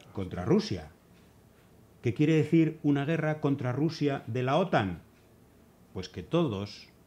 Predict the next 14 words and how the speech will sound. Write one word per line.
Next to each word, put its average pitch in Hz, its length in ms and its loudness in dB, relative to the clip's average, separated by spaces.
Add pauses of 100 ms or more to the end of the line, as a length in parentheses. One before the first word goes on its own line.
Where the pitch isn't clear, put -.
(100)
nos 85 200 -8
vamos 104 320 -4
al 90 120 -4
garete, 87 560 -2 (600)
¿eh? 120 120 -8 (300)
Eso 185 220 -2
es 95 80 -6
lo 92 120 -4
que 90 120 -8
quiere 90 220 -4
decir. 90 460 -4 (460)
Pero 127 320 2
El 127 160 0
País, 208 580 2